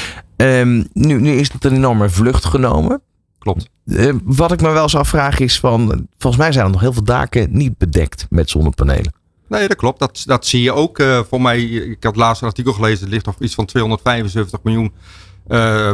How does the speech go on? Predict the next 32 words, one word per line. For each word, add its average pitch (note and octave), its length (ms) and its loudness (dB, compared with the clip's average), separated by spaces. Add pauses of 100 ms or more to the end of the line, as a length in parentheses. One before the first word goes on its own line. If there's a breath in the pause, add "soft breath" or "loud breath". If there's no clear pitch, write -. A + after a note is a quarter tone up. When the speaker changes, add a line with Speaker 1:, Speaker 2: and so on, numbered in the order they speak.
(120)
Speaker 2:
aan A#2+ 240 -2
panelen, A#2 420 2
is G2+ 120 -4
er A#2 60 -2
nog A2+ 140 2
ruimte A2+ 320 0
voor, G#2+ 280 0
voor A2+ 120 -6
op F#2+ 120 -4
de F#2+ 80 -2
daken. A#2 480 -2
Ehm, G#2 540 -2 (180)
maar G2+ 140 0
je A#2+ 80 0
ziet B2 200 -2
ook B2 140 0
heel B2 140 2
veel A2 140 -4
daken A2+ 360 0
die G#2 80 -4
zijn A2+ 200 0
ook A2 80 -4
niet G#2 160 -4
geschikt, - 440 -2
eh, F#2 260 0 (220)
om, G2 200 -2
om G2+ 140 -2
zonnepanelen F2 560 -4
op - 100 -10
te - 80 -6
leggen. E2+ 300 -4 (640 soft breath)
Ehm, F#2+ 920 0